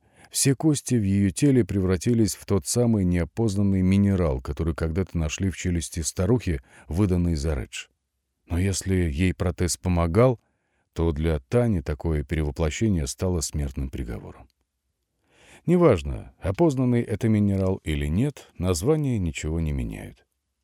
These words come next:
По большому счёту, весь её скелет превратился в камень. Спасти её было невозможно,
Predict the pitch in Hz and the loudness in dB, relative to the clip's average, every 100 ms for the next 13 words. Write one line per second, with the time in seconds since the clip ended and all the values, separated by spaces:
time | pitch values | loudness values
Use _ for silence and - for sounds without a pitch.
0 | _ 76 73 92 160 147 - 156 127 110 | _ -4 -2 -2 0 -2 0 -4 0 2
1 | 87 80 120 90 - 85 87 80 - 85 | 2 2 0 -2 -4 0 0 -2 -4 0
2 | 123 101 92 87 85 113 101 104 - - | 0 0 -4 -2 -2 -2 -2 -4 -4 -2
3 | 104 101 - _ _ _ _ _ _ - | -2 -4 -12 _ _ _ _ _ _ -2
4 | 113 - - 143 101 85 85 85 98 90 | -2 -2 0 0 2 0 -2 0 0 0
5 | 87 82 65 58 - - | 0 -2 -4 -10 -12 -20